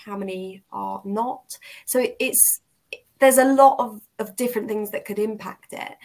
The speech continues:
You know, if you said, um, "This is all happening in the U K," you know, th-, there could be so much, there could be so much that could be okay, um, out of the situation. So yeah,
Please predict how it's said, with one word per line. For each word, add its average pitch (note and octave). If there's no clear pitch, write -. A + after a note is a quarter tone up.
You A3
know, F#3
if F#3+
you A3+
said, G3
um, F#3+
"This A3+
is G3+
all A#3
happening G3
in F#3+
the F#3+
U F#3+
K," G3+
you -
know, F3+
th-, -
there D4
could -
be C#4+
so C#4+
much, -
there A#3
could B3
be B3
so A3+
much -
that G#3
could G#3+
be G3+
okay, F#3
um, F#3+
out F#3+
of -
the G3
situation. -
So -
yeah, B3